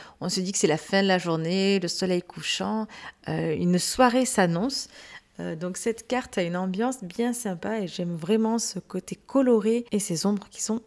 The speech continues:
bien travaillées. Kerry Cott, qui vient de Tokyo, euh, propose des cartes aussi, euh, qui changent un peu de ce qu'on a vu jusqu'à présent avec des collages et de la peinture,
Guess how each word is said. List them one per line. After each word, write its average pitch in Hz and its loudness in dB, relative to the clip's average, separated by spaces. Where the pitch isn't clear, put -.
bien 254 -2
travaillées. 190 -4
Kerry 330 4
Cott, 294 0
qui 277 0
vient 294 0
de 208 -2
Tokyo, 339 2
euh, 196 -2
propose 285 -2
des 190 -4
cartes - -6
aussi, 254 -2
euh, - 0
qui - -6
changent 311 -2
un 190 0
peu 240 -6
de 202 -2
ce 170 -8
qu'on 170 -6
a 165 -4
vu 165 -8
jusqu'à 202 -4
présent 170 -6
avec 190 -2
des 135 -6
collages 202 0
et 254 0
de 208 4
la 160 -2
peinture, 180 -4